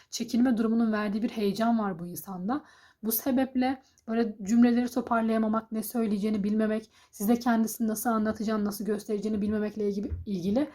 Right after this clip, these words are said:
endişeler duyuyor ve bunları sık sık düşünüyor gibi gözüküyor. Hani bu insan size böyle sık sık bakıyor ya da böyle samimi davranıyor gibi olup ama bir türlü tam anlamıyla adım atmıyorsa sebebi biraz kendisine güvenmemesi gibi görünüyor.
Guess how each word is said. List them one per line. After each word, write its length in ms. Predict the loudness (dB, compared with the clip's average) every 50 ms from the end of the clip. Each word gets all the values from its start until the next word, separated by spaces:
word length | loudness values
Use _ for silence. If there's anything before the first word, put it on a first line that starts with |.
| -10 -14 -14 -10 -4
endişeler 640 | 0 2 2 2 2 0 0 2 4 4 4 4 2
duyuyor 220 | 0 0 0 0
ve 140 | 0 0 0
bunları 240 | 0 2 2 0 0
sık 220 | -2 -6 -8 -8
sık 200 | -8 -10 -10 -8
düşünüyor 340 | -8 -8 -4 0 2 2 2
gibi 200 | 2 0 -2 -4
gözüküyor. 520 | -6 -8 -8 -10 -12 -12 -10 -8 -8 -8 -10 -12 -20 -20 -20 _ -6
Hani 340 | -2 0 2 2 0 -2 -6 -4
bu 180 | 0 2 4 4
insan 280 | 4 2 2 0 -2
size 220 | 0 2 2 4 4
böyle 140 | 4 2
sık 220 | 2 -2 -4 -6 -6
sık 220 | -8 -10 -8 -6
bakıyor 420 | -8 -8 -6 -2 0 0 0 0 -2 -6 -18 -20 _ -8
ya 80 | -4
da 60 | -2 0
böyle 120 | 0 0
samimi 380 | -2 -2 -2 -2 0 0 0 0
davranıyor 380 | 0 0 0 0 2 2 0
gibi 200 | 0 0 0 2
olup 260 | 2 2 2 2 0
ama 180 | 0 -2 0 0
bir 100 | -2 -4
türlü 200 | -4 -4 -6 -4
tam 180 | -2 -2 0 0
anlamıyla 320 | 0 0 0 0 0 0
adım 140 | 0 0 0
atmıyorsa 580 | 0 -2 -4 -6 -10 -8 -8 -6 -4 -6 -6 -6 -10 -20 -20 _
sebebi 500 | -12 -8 -4 -2 0 2 2 2 2 2
biraz 240 | 2 2 2 0 -4
kendisine 420 | -6 -4 -4 -4 -4 -4 -4 -2
güvenmemesi 580 | -2 0 2 2 2 2 2 0 -2 -2 -4 -6
gibi 160 | -6 -6 -6
görünüyor. 500 | -6 -8 -8 -8 -10 -8 -6 -6 -6 -6